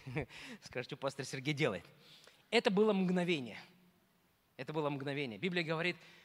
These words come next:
«На мгновение гнев его, на всю жизнь благоволение его». Мгновение, вот просто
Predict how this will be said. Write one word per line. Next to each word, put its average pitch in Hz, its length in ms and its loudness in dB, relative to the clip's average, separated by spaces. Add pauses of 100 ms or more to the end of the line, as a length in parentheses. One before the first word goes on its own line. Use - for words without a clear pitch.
(180)
«На 170 260 0
мгновение 180 960 2
гнев 139 320 -6
его, 101 280 -8 (1500)
на 165 260 0
всю 156 280 -6
жизнь 160 720 -4 (380)
благоволение 123 800 -2
его». 92 160 -12 (1900)
Мгновение, 277 640 8
вот 185 100 4
просто 262 360 6